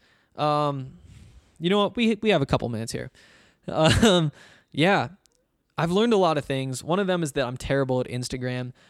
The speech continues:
I figured out Twitter. I feel pretty good about my Twitter game. It's all about just reps. Like, you get in there, you, you tweet ten times in a week, and you figure out which ones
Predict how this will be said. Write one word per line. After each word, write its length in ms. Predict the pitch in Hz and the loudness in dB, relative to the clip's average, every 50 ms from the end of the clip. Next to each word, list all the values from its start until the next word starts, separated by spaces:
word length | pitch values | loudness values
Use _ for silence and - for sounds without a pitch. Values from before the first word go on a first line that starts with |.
| _ - | _ -6
I 80 | - 151 | -6 -4
figured 300 | - - 247 262 294 240 | -2 -2 -2 0 0 0
out 180 | 190 151 - | 0 -2 -2
Twitter. 320 | - - 175 151 131 107 78 | -2 -2 0 0 0 -2 -4
I 60 | 113 | -4
feel 220 | 135 - 208 240 233 | -2 0 0 0 0
pretty 320 | - - 226 214 190 160 | 0 -2 0 0 -2 -4
good 240 | 147 139 131 135 143 | -4 -4 -2 -2 0
about 240 | 170 156 147 143 131 | 0 0 0 0 0
my 100 | 131 131 | -2 -4
Twitter 300 | 127 139 139 135 156 151 | -4 -2 -2 0 0 0
game. 240 | 165 170 175 175 156 | 0 0 0 0 -2
It's 80 | - | 0
all 100 | 117 127 | 0 0
about 240 | 135 135 131 135 135 | 0 0 0 -2 -2
just 180 | - 127 - - | -4 -6 -6 -2
reps. 320 | 131 131 110 - - - | -2 -2 -2 -4 -6 -8
Like, 200 | - 113 110 - - - | -8 -8 -8 -10 -14 -14
you 140 | 135 131 131 | -10 -8 -4
get 160 | 131 139 147 | -2 0 0
in 120 | 151 147 143 | 2 2 0
there, 320 | 143 143 139 139 135 135 - _ _ _ - | 0 0 0 -2 -4 -6 -10 _ _ _ -10
you, 180 | 131 131 127 | -6 -6 -6
you 300 | 120 101 131 127 131 131 - _ - | -4 -4 -6 -6 -6 -8 -12 _ -10
tweet 360 | - - 175 170 160 - - _ _ _ _ | -4 0 0 0 0 0 -4 _ _ _ _
ten 300 | - - 165 151 151 151 | -6 -2 -2 0 0 -2
times 440 | 147 - 143 135 139 139 139 139 131 | -2 -2 -2 -2 -2 -2 -2 -2 -2
in 60 | 127 | -4
a 80 | 123 117 | -4 -4
week, 380 | 117 135 147 143 143 - - - _ _ _ _ _ _ - | -2 -2 -2 -2 -4 -8 -14 -20 _ _ _ _ _ _ -6
and 560 | - 131 131 127 127 123 120 120 113 - - _ | -4 -2 0 0 0 0 -2 -4 -6 -8 -10 _
you 140 | - 123 123 | -10 -8 -4
figure 260 | - 156 139 143 139 | -2 0 2 2 4
out 160 | 135 135 107 | 4 2 2
which 260 | 101 143 147 143 - | 2 0 -2 0 0
ones 460 | - 147 143 143 139 135 127 - - | 0 0 2 2 0 -2 -4 -6 -8